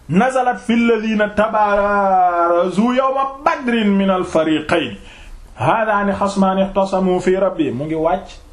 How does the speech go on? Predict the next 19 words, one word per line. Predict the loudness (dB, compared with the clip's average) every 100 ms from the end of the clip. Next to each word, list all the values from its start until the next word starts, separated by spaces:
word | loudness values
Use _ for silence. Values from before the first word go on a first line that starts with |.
| -6
ci | -4
ñi | -4
nga | -4
xam | -6 -6
ne | -4
ñoo | -4 -2
léewaatoo | 0 2 2 0 0 -2
woon | 0 0 -2
diggante | -6 -4 -4 -8 -12 -18 -20
Seydina | -6 0 0 0 -2 -2
Hamza | -2 -2 0 0
la | 0
woon, | 2 0 -2 -10 -20 -20 -20 -20 -20 -20 -20 -20 -20
Seydina | -6 0 0 2 0 0
Ali | 2 2
ibn | 0 0
Abi | 2 2 2
Talib | 0 0 -2
ak | -2